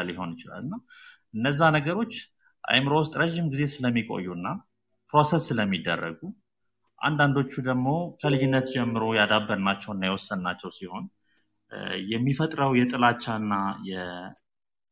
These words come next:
እ፣ ቂም በቀል ሁኔታዎች አንዳንዴ ግለሰቡ የማይረዳው እስኪሆን ድረስ ሊሆን ይችላል። በንቃተ ህሊና ውስጥ የማይመላለስ ሊሆን ይችላል እና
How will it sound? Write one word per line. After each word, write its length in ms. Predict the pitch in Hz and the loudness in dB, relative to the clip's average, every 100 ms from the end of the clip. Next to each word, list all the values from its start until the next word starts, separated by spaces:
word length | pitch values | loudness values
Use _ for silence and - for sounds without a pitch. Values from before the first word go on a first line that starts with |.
| _ 127 | _ -16
እ፣ 40 | 117 101 - | -14 -14 -10
ቂም 240 | - 131 127 123 - _ | -6 -2 -2 -2 -6 _
በቀል 380 | 113 117 110 107 | -8 -6 -4 -6
ሁኔታዎች 540 | 107 104 98 107 208 - - _ _ _ _ _ - | -2 0 2 2 0 -4 -14 _ _ _ _ _ 0
አንዳንዴ 260 | 135 139 127 | 4 4 4
ግለሰቡ 440 | 143 147 143 156 | 6 6 6 6
የማይረዳው 640 | 147 143 139 127 123 127 | 8 8 8 8 6 6
እስኪሆን 360 | 117 - 110 107 | 4 0 -2 -2
ድረስ 200 | 107 107 | -2 -4
ሊሆን 280 | 110 98 95 | -4 -4 -4
ይችላል። 320 | 90 - 73 - _ 214 _ _ _ | -6 -12 -16 -18 _ -20 _ _ _
በንቃተ 400 | 107 107 110 107 | -2 0 4 4
ህሊና 300 | 113 107 104 | 4 0 2
ውስጥ 180 | 113 143 | 0 -2
የማይመላለስ 720 | 110 101 95 90 87 87 85 - | -6 -2 -2 0 -2 -2 -4 -10
ሊሆን 260 | 82 78 | -14 -14
ይችላል 320 | 85 - 50 | -18 -18 -16
እና 120 | - | -12